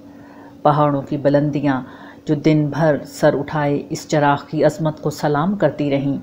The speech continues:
شام ہوتے ہی کسی جفاکار ملازم کی طرح اسے اس کی روشنی سمیت قبل از وقت ہی نگل چکی تھیں۔ شام کے ان گہرے سایوں نے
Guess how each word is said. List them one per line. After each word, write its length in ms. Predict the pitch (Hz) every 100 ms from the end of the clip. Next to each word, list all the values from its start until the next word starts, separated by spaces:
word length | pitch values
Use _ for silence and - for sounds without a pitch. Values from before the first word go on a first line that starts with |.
| - - - - -
شام 340 | - 190 190 180
ہوتے 300 | 180 175 214
ہی 260 | 190 156 135
کسی 220 | 156 160
جفاکار 540 | 147 156 156 147 147 143
ملازم 540 | 143 143 135 139 135
کی 120 | 143
طرح 380 | 143 135 143 139 - - - -
اسے 300 | 175 160 147
اس 140 | -
کی 140 | -
روشنی 360 | 151 151 - 156
سمیت 460 | - 156 147 143 - - - -
قبل 240 | 160 151 151
از 160 | 143
وقت 360 | 147 143 - -
ہی 120 | 147
نگل 360 | 143 143 147 139
چکی 340 | - - 147
تھیں۔ 240 | - 127 - - - - - - - - - -
شام 380 | - 151 143
کے 140 | 139 147
ان 120 | 143 165
گہرے 260 | 160 151
سایوں 420 | 143 151 143 151
نے 180 | 170 143